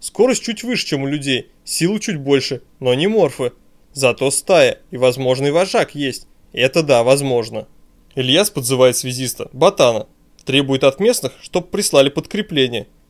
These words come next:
Те упираются. Что-то гаражи эти у них пользуются каким-то суеверным страхом. Наш командир угрожает вообще свернуть операцию. В конце концов, мы можем гонять этих недоморфов по здешним закоулкам вечно. Так и будем кругами бегать.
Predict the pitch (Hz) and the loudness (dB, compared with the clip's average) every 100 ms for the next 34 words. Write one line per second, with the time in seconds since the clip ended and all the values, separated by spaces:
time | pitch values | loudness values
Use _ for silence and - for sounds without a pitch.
0 | _ - 240 247 233 208 143 120 - - | _ -6 -4 -4 0 4 4 2 -4 -12
1 | _ - - 165 143 135 135 127 120 247 | _ -18 -6 -2 -2 2 4 2 2 -4
2 | - 170 - 131 196 - 156 147 165 190 | -2 -2 -2 -2 -4 0 0 0 -2 -4
3 | 180 - 135 165 - 190 143 127 139 175 | -4 -4 -6 -6 -4 -4 0 0 0 -6
4 | - 190 - 113 - _ _ 135 143 - | 0 0 0 -6 -12 _ _ 0 0 0
5 | 147 156 226 185 147 143 170 165 147 - | -2 0 -2 0 0 2 0 2 0 2
6 | - - 143 147 139 127 - 165 151 123 | -2 -2 -2 -2 0 -2 2 2 2 -2
7 | - 139 139 151 156 156 254 - _ 143 | -2 0 0 0 0 0 -2 -6 _ -4
8 | 131 156 147 147 151 202 220 139 - 151 | 0 2 2 2 2 2 0 -6 -6 -2
9 | 143 151 185 - - 143 139 170 190 156 | 2 2 2 0 0 0 0 0 -2 -4
10 | 135 139 139 156 190 180 156 - 110 - | -2 2 2 2 -2 0 -2 -2 -8 -12
11 | _ _ 247 240 208 220 143 - 139 151 | _ _ 0 0 -2 -4 -4 -4 0 2
12 | 131 123 131 120 110 | 2 0 -2 0 -6